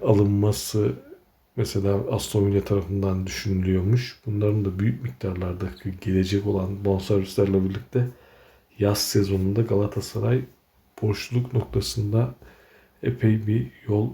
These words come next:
kat edebilir borçlarını ödeme noktasında. Lütfen arkadaşlar buradaki bilgileri bir yatırım tavsiyesi olarak almayınız. Özellikle spor kulüplerinin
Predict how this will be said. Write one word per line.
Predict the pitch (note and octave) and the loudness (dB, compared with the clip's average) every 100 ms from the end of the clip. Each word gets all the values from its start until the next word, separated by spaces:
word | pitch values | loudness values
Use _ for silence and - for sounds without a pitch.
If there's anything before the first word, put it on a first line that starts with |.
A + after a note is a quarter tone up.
| - _ _ | -10 _ _
kat | - A#2+ - | -6 -2 0
edebilir | G2+ G2+ G2 G#2 A#2 | 2 0 2 0 2
borçlarını | A#2 G2 - G2+ G2+ | -2 -2 -2 -2 0
ödeme | G2 G2 G2 | 2 2 2
noktasında. | F#2 - - - F#2+ E2 C#2 _ _ - - - - - - _ - | 0 -6 -12 -6 -4 -4 -10 _ _ -20 -20 -20 -20 -20 -20 _ -4
Lütfen | B2+ - A#2+ B2 - - | 2 6 6 6 -2 -12
arkadaşlar | - A2+ G#2+ - A2 | -8 -6 -6 0 0
buradaki | G#2+ G#2 A2 | 2 2 0
bilgileri | A#2 G2+ G2+ G2+ G2+ | 0 0 2 2 2
bir | |
yatırım | G2 - G#2+ | 0 0 -4
tavsiyesi | G#2 G2 A#2+ - | -2 -4 -6 -2
olarak | G#2 G2+ F#2+ A#2+ | 0 0 -2 0
almayınız. | G#2 G#2 G2+ G2+ | 2 2 2 0
Özellikle | G#2 A#2+ B2 | 2 2 0
spor | A#2+ - - A2+ | -4 -6 0 0
kulüplerinin | - A2+ B2 - A2 G#2+ A#2 | 0 -4 -4 0 2 4 4